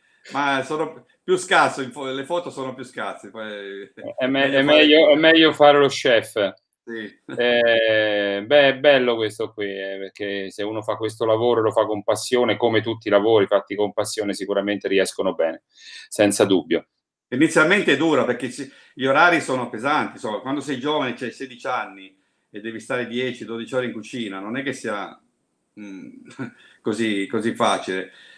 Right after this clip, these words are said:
Speaker 1: E a quell'età ti viene voglia di dire: "Ma chi me lo fa fare? Vado a lavorare da un'altra parte." Però se hai la forza di resistere e ti piace questo lavoro, eh, sicuramente hai un futuro davanti molto meglio di tanti altri lavori, insomma, ecco,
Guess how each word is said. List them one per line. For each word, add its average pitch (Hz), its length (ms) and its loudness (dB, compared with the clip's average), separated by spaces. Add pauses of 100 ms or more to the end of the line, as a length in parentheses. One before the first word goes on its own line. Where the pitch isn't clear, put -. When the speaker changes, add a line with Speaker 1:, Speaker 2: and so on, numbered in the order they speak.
(420)
Speaker 1:
E 139 100 0
a 143 120 4
quell'età 160 720 2
ti 131 80 -12
viene 123 200 -6
voglia 131 260 -4
di 120 120 -10
dire: 117 140 -8
"Ma 117 120 -10
chi 139 100 -12
me 123 100 -10
lo 120 80 -10
fa 117 140 -10
fare? 98 300 -14
Vado 110 340 -10
a 110 60 -6
lavorare 113 260 -10
da 113 60 -18
un'altra 113 260 -20
parte." 101 420 -14
Però 147 400 -8 (280)
se - 180 -10
hai 156 100 -2
la 160 120 -4
forza 180 360 -6
di 156 140 -6
resistere 123 760 -8
e 104 120 -12
ti 135 140 -12
piace 147 340 -4
questo 127 240 -8
lavoro, 139 680 -4 (760)
eh, 101 260 -12
sicuramente 127 680 0
hai 104 220 -2
un 104 140 -8
futuro 107 920 -2 (120)
davanti 113 640 -4
molto 113 300 -4
meglio 113 180 -4
di 104 160 -8
tanti 107 260 -6
altri 104 220 -6
lavori, 92 400 -6
insomma, - 400 -20
ecco, - 200 -20